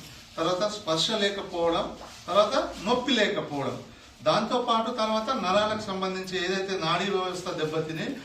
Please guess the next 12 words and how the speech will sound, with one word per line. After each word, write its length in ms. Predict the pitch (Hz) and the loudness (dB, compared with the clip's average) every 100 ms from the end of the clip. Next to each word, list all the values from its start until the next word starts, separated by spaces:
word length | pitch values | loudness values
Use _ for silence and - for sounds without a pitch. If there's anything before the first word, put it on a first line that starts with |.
| - - | -14 0
కండరాలు 600 | 156 185 190 180 180 180 | 0 2 0 0 0 0
అవి 180 | 165 180 | -2 -2
వీక్ 240 | 180 202 | -2 -2
అయిపోవడం, 640 | 190 175 170 165 165 165 - - - 160 | 0 -2 0 2 2 0 -10 -18 -4 0
తర్వాత 600 | 165 175 165 160 160 - - - | 4 4 2 0 0 -6 -16 -12
ఇక్కడ 180 | 165 165 | -2 4
ఎక్కడైతే 680 | 160 165 190 185 185 175 | 4 2 0 0 0 0
మనకు 400 | 170 160 160 156 - | 0 -2 -4 -4 -4
చెవి 200 | 180 202 | 0 2
కానీ 240 | 180 165 | 2 0
ముక్కు 380 | 160 160 170 208 | -2 -4 -4 0
కానీ, 340 | 185 175 170 | 0 0 -2